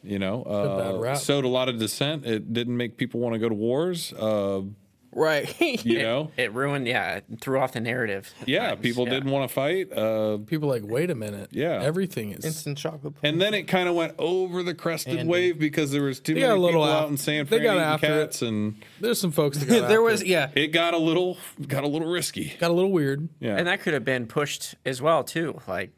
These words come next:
Speaker 1: Could have been. Could have been.
Speaker 2: Well,
Speaker 1: Could have
Speaker 2: the
Speaker 1: been doctored
Speaker 2: C I A
Speaker 1: up.
Speaker 2: had
Speaker 4: Yeah.
Speaker 2: massive amounts of access to L S D.
Speaker 3: They made it.
Speaker 4: Right.
Speaker 3: They made acid.
Speaker 2: Well, yeah, and they were,
Speaker 1: Sandiston?
Speaker 2: and they were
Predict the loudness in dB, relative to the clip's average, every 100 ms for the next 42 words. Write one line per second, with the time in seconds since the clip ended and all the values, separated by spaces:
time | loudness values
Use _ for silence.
0 | -18 0 2 2 -2 -6 -2 2 4 4
1 | 4 4 2 4 4 4 4 4 2 2
2 | -2 0 2 4 4 2 0 -2 -2 0
3 | 0 -2 -4 -2 -2 -4 -6 -4 -6 -4
4 | -4 -4 -2 0 2 2 0 2 2 2
5 | 2 2 2 0 -4 -10 -16 _ _ -8
6 | 0 2 2 0 0 -2 -2 -2 0 2
7 | 4 2 2 0 0 -2 0 2 2 2
8 | 0 -2